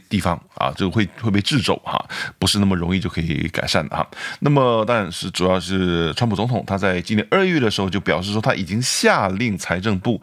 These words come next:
必须停止这种啊，算是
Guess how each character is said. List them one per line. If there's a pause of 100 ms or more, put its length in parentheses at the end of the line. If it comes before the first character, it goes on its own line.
(380)
必
须
停
止 (340)
这
种
啊， (260)
算
是